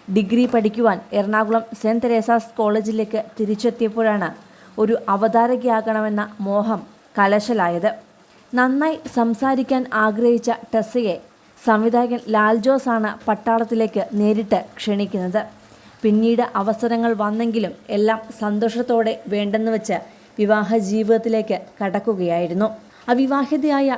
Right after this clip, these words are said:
പെൺകുട്ടിയാണ് വിമല എന്ന എൽ ഐ സി ഏജന്റായി പട്ടാളം എന്ന സിനിമയിൽ എത്തിയതെന്ന് പറഞ്ഞാൽ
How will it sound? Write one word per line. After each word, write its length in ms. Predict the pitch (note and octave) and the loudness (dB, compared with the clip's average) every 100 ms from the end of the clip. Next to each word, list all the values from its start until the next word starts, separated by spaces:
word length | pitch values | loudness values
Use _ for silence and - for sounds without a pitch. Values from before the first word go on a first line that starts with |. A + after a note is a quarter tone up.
| - | -2
പെൺകുട്ടിയാണ് 840 | A#3 A3+ B3 A3+ C4 A#3+ A3+ G#3+ G#3+ | -2 0 0 -2 0 0 0 -4 -2
വിമല 320 | G#3+ A3 A#3 | 0 2 2
എന്ന 320 | B3+ A#3+ A#3 - | 2 -2 -4 -4
എൽ 200 | A#3 G#3+ | -2 2
ഐ 80 | A3+ | 2
സി 160 | A3 B3 | 0 -4
ഏജന്റായി 600 | A3+ G#3+ G#3+ A3 G3 F3+ - - - - A3 | -2 -2 0 0 -2 -4 -12 -20 -20 -6 -2
പട്ടാളം 480 | G#3+ A#3+ B3 B3+ B3 | -2 0 0 0 -2
എന്ന 160 | A3+ | -2
സിനിമയിൽ 500 | A3+ A#3 G#3 G#3+ A3+ A3+ | -2 0 0 2 0 0
എത്തിയതെന്ന് 460 | G#3 G#3 A3+ A3+ A3+ | -4 2 2 4 2
പറഞ്ഞാൽ 380 | A3 G#3 G#3+ E3+ | 0 0 -2 -4